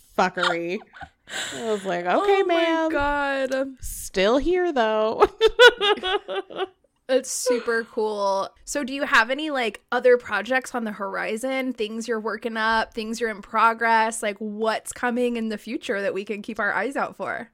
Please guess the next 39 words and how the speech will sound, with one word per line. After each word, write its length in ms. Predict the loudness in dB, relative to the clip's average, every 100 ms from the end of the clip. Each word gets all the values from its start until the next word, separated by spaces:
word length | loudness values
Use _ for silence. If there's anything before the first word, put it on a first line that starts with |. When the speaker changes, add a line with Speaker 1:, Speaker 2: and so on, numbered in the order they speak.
| _ _ _
Speaker 1:
Yeah. 800 | -2 0 0 -2 -2 -2 -2 -4
So, 720 | -4 0 2 4 4 2 -2 _ _ _
um, 680 | 0 2 2 0 -2 -8 -12 -14 -20 -20 _ _ _ _ _ _ -20
for 280 | -8 -2 0
the 100 | 0
month 320 | 0 -2 -2
of 140 | -2 -2
March, 760 | -2 0 2 2 -2 -8 -12 -4
I 160 | 0 0
did 600 | -2 -4 -2 0 -2 -4
for, 360 | -8 -4 -4 0
it, 200 | 0 0
it 100 | -2
was 120 | -2
a 40 | -2
part 200 | 0 2
of 80 | 2
the 60 |
Window 260 | -2 -2 -2
Quote 220 | -4 -8
Project, 580 | -6 -6 -6 -10 -8 -10 -12 -18 -10 -2
but 160 | 0
it 100 | 0
focused 640 | 0 0 2 2 -2 -4 -4
on, 760 | 0 0 0 0 -2 -6 -10 -10
um, 580 | -8 -6 -6 -6 -10 -10
amplifying 920 | -8 -6 -4 -4 -2 -2 -4 -6 -10 -10
the 220 | -8 -8
stories 640 | -8 -6 -4 -4 -4 -6
of 360 | -6 -6 -6 -8
Black 340 | -6 -4 -2 -4
women 240 | -6 -8
who 140 | -8
have 300 | -8 -8 -8
been 520 | -8 -6 -8 -10 -12 -12
murdered 380 | -8 -6 -6 -6
by 160 | -6
the 60 | -8
police. 640 | -10 -10 -10 -8 -6 -8